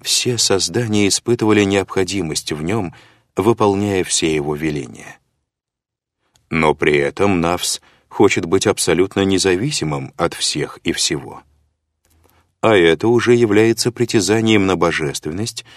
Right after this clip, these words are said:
и соучастие с Творцом. Поэтому, если не остановить желание своего нафса,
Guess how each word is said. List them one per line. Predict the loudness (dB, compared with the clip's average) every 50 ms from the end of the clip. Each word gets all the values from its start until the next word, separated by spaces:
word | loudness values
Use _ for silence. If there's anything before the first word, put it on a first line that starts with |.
| -20 -16 _ -2
и | -2 -2
соучастие | 0 0 0 0 0 0 -2 -4 -4 -6 -6 -8 -6 -6 -6 -6
с | -4
Творцом. | -4 -4 -6 -6 -8 -10 -10 -10 -10 -14 -18 -20 _ _ _ _ _ _ _ _ _ _ _ _ _ _ _ _ _ _ _ _ _ _ _ _ _
Поэтому, | -2 0 2 2 2 0 0 -2 0 0 2 0
если | 2 0 0 0 2 4 4 4
не | 4 2
остановить | 0 -2 -4 -2 -2 -2 0 -2 -2 0 0 -2 0 -2
желание | -4 -2 -2 -2 -2 -2 -2 -2 -2 -2
своего | -2 0 0 2 2 2 2 0 0
нафса, | -2 -2 -6 -4 -4 -4 -4 -4 -8 -14